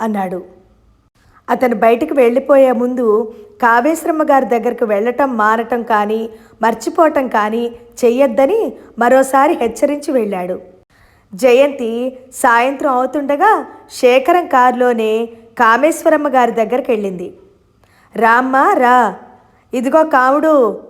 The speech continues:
మీ అమ్మాయి వచ్చింది." ముందు గదిలో కూర్చొని ఏదో పేపర్ చూసుకుంటున్న డాక్టర్ గారు బిగ్గరగా లోపలికి కేకేశారు. ఏదో పని చేసుకుంటున్న ఆవిడ అలాగే వదిలేసొచ్చి, "వచ్చావా?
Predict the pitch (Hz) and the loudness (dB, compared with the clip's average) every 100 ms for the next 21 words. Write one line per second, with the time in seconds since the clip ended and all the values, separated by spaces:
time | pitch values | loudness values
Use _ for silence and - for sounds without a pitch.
0 | - 240 254 233 285 311 269 311 269 233 | -8 0 0 0 2 2 2 0 -4 -2
1 | 196 - - - _ _ _ _ 233 247 | -2 -4 -18 -20 _ _ _ _ -2 0
2 | 302 339 330 339 339 262 269 - 247 226 | 2 0 2 2 2 -2 -2 -2 -2 -2
3 | 226 240 - - 226 254 294 285 226 233 | -4 -6 -10 -4 2 4 4 0 0 0
4 | 330 330 302 285 - 262 240 226 202 196 | -2 -2 -6 -6 -6 -6 -4 -4 -2 -2
5 | 214 285 247 220 202 202 214 214 - - | 0 -2 0 2 0 -2 -4 -8 -20 -8
6 | 196 214 190 277 302 349 240 226 277 285 | -4 -2 2 4 4 4 4 2 0 -4
7 | 247 208 214 202 202 190 180 - - _ | -2 -4 -4 -6 -4 -6 -6 -10 -18 _
8 | _ _ _ _ _ _ _ 285 320 330 | _ _ _ _ _ _ _ 2 2 4
9 | 339 247 269 349 349 339 311 302 269 247 | 0 -2 -4 -2 -2 -4 -8 -6 -4 -4
10 | - 202 233 226 202 208 220 214 - - | -2 -2 0 0 2 0 -2 -6 -16 -6
11 | 196 220 254 285 240 214 247 247 247 208 | 0 2 4 2 2 2 2 2 0 -6
12 | - 403 403 233 - - - 208 208 262 | -2 0 0 -2 -12 -18 -10 -8 -2 2
13 | 247 240 240 220 190 | 4 4 4 4 2